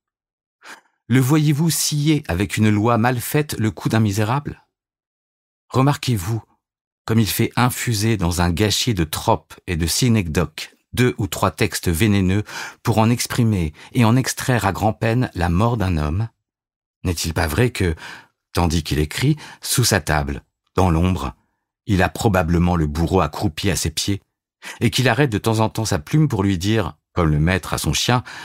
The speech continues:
Paix là, paix là, tu vas avoir ton os. » Du reste, dans la vie privée,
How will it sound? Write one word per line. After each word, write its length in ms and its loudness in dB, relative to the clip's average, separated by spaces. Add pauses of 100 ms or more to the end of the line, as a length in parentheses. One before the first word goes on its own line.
(140)
Paix 320 2
là, 240 -4
paix 440 0
là, 520 -4
tu 140 -10
vas 100 2
avoir 220 0
ton 160 2
os. » 420 -2 (1080)
Du 140 0
reste, 440 -2 (680)
dans 160 2
la 100 -2
vie 160 -6
privée, 440 -2